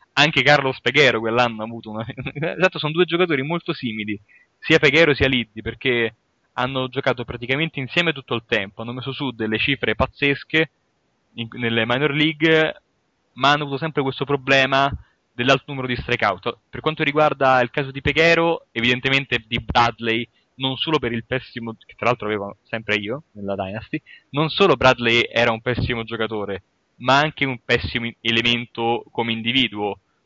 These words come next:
Eh, ricordiamo, eh, i problemi che ha avuto l'anno scorso, fu messo fuori squadra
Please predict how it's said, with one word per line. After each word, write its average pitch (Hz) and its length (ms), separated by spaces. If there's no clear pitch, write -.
Eh, 101 340
ricordiamo, 104 960
eh, - 420
i 107 100
problemi 110 380
che 104 60
ha - 20
avuto 107 220
l'anno 104 200
scorso, 113 420
fu - 140
messo 104 600
fuori 107 260
squadra 98 840